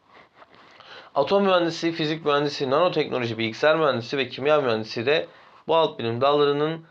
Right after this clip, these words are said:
uygulama alanlarıdır hocam. Tamam. Peki nükleer fizik ikisi karışabilir. Bakın nükleer fizikteki mantık ne? Atom çekirdeğini bak. Ne diyor? Atom çekirdeğini.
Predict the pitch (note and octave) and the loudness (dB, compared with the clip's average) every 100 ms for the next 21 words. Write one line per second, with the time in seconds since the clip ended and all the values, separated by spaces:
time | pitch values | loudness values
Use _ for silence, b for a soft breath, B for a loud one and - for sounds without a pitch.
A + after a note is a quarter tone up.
0 | B - D#3 C#3 A#2+ D#3+ D3+ C#3+ C3+ A#2+ | B -4 -2 2 2 4 4 2 0 0
1 | A2 A2 A#2 - C3+ F3 F#3 - B B | -2 -2 -6 -8 -2 -2 -4 -8 B B
2 | B B B G3+ G#3 F#3+ F3+ F3+ G3 G3+ | B B B -2 0 2 0 2 4 4
3 | F3 D#3 C#3+ C#3+ - E3+ F3+ E3+ F#3 E3 | 2 -4 -6 -10 -8 -2 0 0 -2 -2
4 | F#3 F#3 B2+ C#3 B2+ C3 F3+ F#3 F3+ E3 | -4 -2 -4 -2 -4 0 0 2 0 -4
5 | E3 D#3+ F3 D#3 D#3 D#3+ D#3+ B2+ A#2+ - | -4 -2 0 2 0 -4 -2 -2 -2 -16
6 | _ - - - - _ _ - b b | _ -20 -20 -20 -20 _ _ -20 b b
7 | b b b b b - C3 - A#3+ A#3 | b b b b b -2 -2 2 0 0
8 | - D3+ D#3+ D3 D3 C3+ A2+ A2 D3 D#3 | -2 -2 -2 2 2 2 0 -2 -4 -2
9 | C#3+ F3 - C3 D3+ E3+ G#3+ G#3 _ _ | 0 0 0 -2 0 0 0 -6 _ _
10 | _ _ _ _ _ _ _ _ _ _ | _ _ _ _ _ _ _ _ _ _
11 | - - B2 B2 D3 C3+ C#3 C#3 C3+ | -10 -6 -4 -2 -2 0 0 2 0